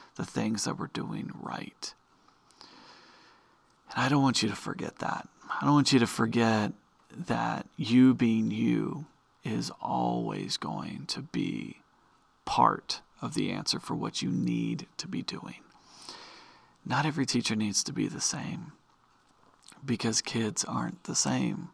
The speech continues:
Your students, they're not all gonna be exactly the same, and your personality may speak to them in a way that other teachers don't.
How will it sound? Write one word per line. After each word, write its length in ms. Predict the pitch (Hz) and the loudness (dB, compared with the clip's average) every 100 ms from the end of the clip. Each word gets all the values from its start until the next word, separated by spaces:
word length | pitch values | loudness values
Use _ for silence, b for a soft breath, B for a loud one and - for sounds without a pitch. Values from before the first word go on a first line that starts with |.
| _ | _
Your 140 | - 123 | -4 0
students, 600 | - - 139 139 104 - B B B | 0 2 2 2 0 -4 B B B
they're 140 | 139 | 6
not 200 | 135 127 | 10 10
all 160 | 131 127 | 10 10
gonna 240 | 127 123 | 8 4
be 280 | 113 120 127 | 4 4 4
exactly 500 | 127 127 113 113 127 | 2 0 0 0 -4
the 120 | 117 | -2
same, 440 | 113 135 117 120 117 B B B B | -2 -2 0 -2 -4 B B B B
and 140 | - 113 | -2 2
your 100 | 123 | 2
personality 880 | 120 120 - 120 117 117 117 - 135 | 2 0 2 2 2 2 2 -2 -6
may 160 | - - | -8 -4
speak 340 | - - 120 | -4 -2 -2
to 120 | - 113 | -2 -2
them 340 | 113 117 117 - | -2 0 -2 -2
in 60 | |
a 60 | 123 | 0
way 120 | 120 | 2
that 160 | 117 120 | 2 2
other 200 | 117 120 | 2 0
teachers 380 | - - 190 - | 0 -2 -2 -2
don't. 300 | 143 - | 0 0